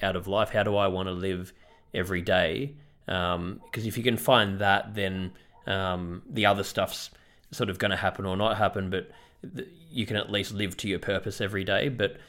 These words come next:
um, I think it, like I was saying before, it's harder than ever because we live in such a material, um, capitalistic world where we're taught a lot of things that are, you know,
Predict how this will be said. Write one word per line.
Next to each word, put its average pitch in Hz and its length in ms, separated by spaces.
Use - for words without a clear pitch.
um, 92 500
I 117 120
think 120 140
it, - 180
like 98 200
I 98 40
was - 80
saying 98 240
before, 104 480
it's - 200
harder 104 300
than 92 120
ever 92 220
because 92 400
we 92 220
live 92 180
in 90 100
such - 380
a 98 140
material, 98 1000
um, 87 440
capitalistic 92 920
world 98 500
where 101 200
we're 95 120
taught 135 420
a 123 60
lot 131 200
of 127 100
things 101 300
that 98 100
are, 90 160
you 104 80
know, 95 200